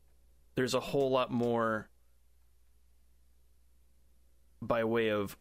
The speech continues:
why, um,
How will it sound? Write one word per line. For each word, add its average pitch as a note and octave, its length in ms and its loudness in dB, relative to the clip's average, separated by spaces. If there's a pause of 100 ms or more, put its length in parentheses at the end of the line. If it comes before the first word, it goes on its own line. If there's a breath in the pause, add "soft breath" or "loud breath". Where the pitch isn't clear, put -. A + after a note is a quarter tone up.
(120)
why, A#2 1000 -2 (880)
um, C3+ 560 -4